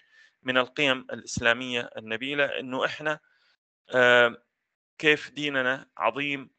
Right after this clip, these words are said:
وكيف نبينا عليه الصلاة والسلام، يعني في أشياء كثيرة حتشوفوها إن شاء الله. في عندكم السنة القادمة، آه، ما، أشياء تتعلق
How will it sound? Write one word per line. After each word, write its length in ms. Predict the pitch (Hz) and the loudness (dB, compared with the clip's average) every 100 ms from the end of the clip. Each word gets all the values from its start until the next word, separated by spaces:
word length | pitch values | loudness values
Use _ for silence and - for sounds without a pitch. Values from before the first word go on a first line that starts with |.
| _ | _
وكيف 480 | 107 110 - 123 120 | -10 -8 -6 -8 -8
نبينا 320 | 113 123 110 | -8 -6 -8
عليه 160 | 113 | -8
الصلاة 240 | 120 - 107 | -10 -10 -12
والسلام، 520 | 113 - 113 117 117 123 _ _ _ _ | -12 -14 -2 2 2 0 _ _ _ _
يعني 640 | 104 101 104 107 107 98 _ _ | 0 0 -2 -6 -6 -10 _ _
في 220 | - 156 | -10 -8
أشياء 240 | 160 180 131 | -4 -2 -2
كثيرة 400 | 151 160 151 113 | -4 -2 2 2
حتشوفوها 560 | - - 139 156 127 | -2 -10 -10 -8 -6
إن 40 | 113 | -8
شاء 200 | - 113 | -2 -2
الله. 220 | 110 110 _ _ _ _ _ | -2 -6 _ _ _ _ _
في 180 | - 120 | -6 -4
عندكم 440 | 110 117 117 113 | -2 -4 -8 -10
السنة 300 | 110 - 110 | -12 -10 -8
القادمة، 520 | 107 - 110 107 104 101 | -8 -2 -2 -2 -6 -8
آه، 520 | - - - _ _ _ _ _ _ _ _ | -10 -16 -20 _ _ _ _ _ _ _ _
ما، 440 | 113 - - - | -4 -4 -6 -12
أشياء 240 | - - 104 | -8 -2 -2
تتعلق 680 | - - 101 113 101 - | -2 -2 0 0 -4 -10